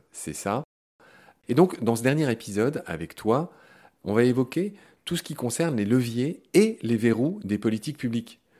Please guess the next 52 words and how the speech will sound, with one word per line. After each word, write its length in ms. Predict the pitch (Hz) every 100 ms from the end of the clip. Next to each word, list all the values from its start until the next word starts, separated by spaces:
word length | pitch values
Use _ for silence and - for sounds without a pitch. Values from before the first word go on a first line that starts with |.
| _
Toute 220 | - 185 123
la 100 | 110
stratégie, 580 | - 135 - 143 160
parce 160 | 135 92
que 220 | - 98 - -
ce 100 | -
que, 100 | 107
euh, 440 | 95 92 85 82 85
ton 140 | 104
mentor, 540 | 104 113 135 135 113
euh, 140 | 80 82
Gaël 380 | 85 101 110 104
Giraud, 360 | 107 113 117
dit 320 | 92 113 135 135 _
en 120 | -
préface 420 | 87 107 - 113 95
de 80 |
ton 180 | 85 92
livre, 360 | 101 156 139 80 - - -
c'est 160 | 113
que 340 | - 117 104 - _ _ _ _ _ _ _
il 100 | -
faut 280 | - 196 185
effectivement 420 | 101 110 - 110
laisser 200 | 107 -
faire 160 | 87 90
la 60 | 82
nature, 380 | 85 - 170 - -
mais 120 | 104 107
s'il 180 | -
n'y 60 | 127
a 60 | 123
pas 200 | 175 -
un 100 | 92
tout 180 | - 180
petit 200 | - 151
peu 140 | 151
de 140 | 117 92
stratégie 520 | - 120 - 113 123
politique 540 | 127 117 117 127 - - -
et 80 | 85
surtout 420 | - 120 - 143
d'accord 420 | 110 110 139 127
de 80 | 92
toutes 200 | - 131
les 80 | 113
nations 360 | 113 - 127
pour 160 | - 80
faire 140 | 90
fonctionner 400 | - 95 107 101
tout 120 | 101
ça, 320 | 90 147 175